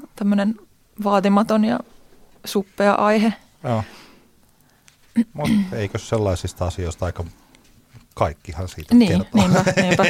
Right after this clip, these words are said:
Speaker 2: <laughs> Enemmän tai vähemmän. Kaikki, jolla on jotain, jotain merkitystä. Mä tässä nyt,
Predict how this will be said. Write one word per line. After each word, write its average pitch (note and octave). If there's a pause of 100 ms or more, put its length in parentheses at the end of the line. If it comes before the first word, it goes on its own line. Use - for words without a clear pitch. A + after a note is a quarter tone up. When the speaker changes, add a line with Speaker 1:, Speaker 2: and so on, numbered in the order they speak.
Speaker 2:
<laughs> -
Enemmän C3
tai B2
vähemmän. B2+ (460)
Kaikki, G#2+
jolla G2
on G2
jotain, G2 (140)
jotain F#2+
merkitystä. G2 (640)
Mä C#3 (140)
tässä C3
nyt, -